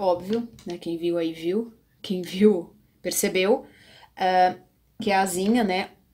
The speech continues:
é um pouco maior e tal e tal. Vem cá, sobe um pouquinho, passa.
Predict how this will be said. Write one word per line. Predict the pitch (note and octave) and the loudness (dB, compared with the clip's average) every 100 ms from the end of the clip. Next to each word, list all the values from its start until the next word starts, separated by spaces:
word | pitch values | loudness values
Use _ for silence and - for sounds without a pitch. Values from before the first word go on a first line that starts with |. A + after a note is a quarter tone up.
| _ _ | _ _
é | F#3+ | -6
um | F3+ | -6
pouco | F#3 D3+ - | -6 -6 -2
maior | C4 C4+ A3 A#3 F#3 | 0 4 4 4 2
e | |
tal | F3 F#3 | -4 -4
e | G3+ | -4
tal. | - - _ _ - - | -10 -16 _ _ -20 -8
Vem | F3 | -8
cá, | E3+ E3+ - _ _ | -6 -10 -12 _ _
sobe | - - F3 D#3+ | -14 -8 -6 -6
um | E3 | -10
pouquinho, | - G3+ F#3+ F#3 G3+ - _ | -12 -12 -12 -12 -12 -16 _
passa. | - - - - | -20 -20 -20 -20